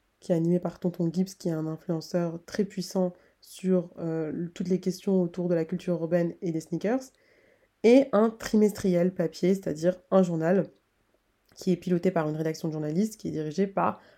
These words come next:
Raphaël Yem, qui est un journaliste très influent dans le domaine de la culture urbaine. Donc en fait, ce qui est intéressant, c'est que, à travers cette communication, les porte-paroles de Courir, ils se sont pas seulement exprimés sur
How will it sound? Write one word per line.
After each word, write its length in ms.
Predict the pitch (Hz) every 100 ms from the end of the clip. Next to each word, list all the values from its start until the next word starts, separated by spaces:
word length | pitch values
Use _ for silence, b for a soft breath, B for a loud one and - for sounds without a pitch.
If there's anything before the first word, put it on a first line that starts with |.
| b
Raphaël 380 | 175 190 190 165
Yem, 240 | 170 196
qui 180 | - 160
est 20 |
un 160 | 156 156
journaliste 480 | 160 156 180 190 _ -
très 260 | - 185
influent 460 | 165 - 156 170 190 b b -
dans 180 | 170 185
le 60 | 180
domaine 240 | 170 180
de 60 | 165
la 120 | 151
culture 320 | 165 - 180
urbaine. 320 | 160 147 - - _ _ _ _ _ _ _ _ _ _ _ _ _ _ -
Donc 140 | 180 175
en 60 |
fait, 200 | 202 226
ce 60 | -
qui 80 | 190
est 60 |
intéressant, 420 | 175 180 175 269
c'est 140 | 277 202
que, 240 | 180 156 b b b _ _ _ _ -
à 100 | 196
travers 340 | 190 214 220 208
cette 200 | 190 -
communication, 800 | 175 165 165 165 170 262 311 b b b b b _ -
les 120 | 185
porte-paroles 440 | 185 214 214 196 185
de 60 |
Courir, 280 | 185 220 269
ils 80 | 233
se 100 | 190
sont 180 | 190 190
pas 260 | 254 254
seulement 580 | 220 - 208 214 226 220
exprimés 680 | - 185 - - 202 214 202
sur 520 | 196 - 175 170 -